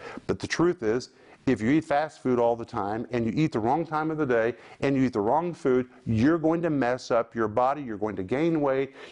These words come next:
you're going to have chemical problems, you're gonna have blood pressure problems. Then you can cry and say, "Oh, the devil's in my health, I'm under such attack physically."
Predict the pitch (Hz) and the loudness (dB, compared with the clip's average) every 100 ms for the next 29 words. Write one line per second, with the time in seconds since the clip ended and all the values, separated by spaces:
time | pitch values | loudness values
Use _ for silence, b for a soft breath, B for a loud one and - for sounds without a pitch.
0 | - 117 120 104 87 - 156 165 160 156 | -2 0 0 -2 -8 -4 -2 0 -2 -4
1 | - 147 147 139 135 113 104 82 95 147 | 0 2 2 -2 -8 -2 -2 0 2 0
2 | 156 160 151 151 - 143 139 139 139 135 | 0 -4 -4 -4 0 0 0 -2 -6 -8
3 | B B 90 127 165 165 135 123 - 156 | B B -2 0 2 0 0 -2 0 2
4 | 165 160 147 156 - 165 170 180 180 156 | 2 -2 -4 -2 2 4 4 4 0 -4
5 | 139 170 165 165 147 160 156 147 139 131 | -2 2 2 0 -2 0 2 2 2 2
6 | 156 160 156 147 151 170 165 160 - 151 | 2 2 0 -2 -2 -2 -2 -2 -4 -2
7 | 156 147 147 147 - - 170 170 165 165 | -2 0 0 0 -2 -4 -2 -2 0 0
8 | 160 156 | 2 0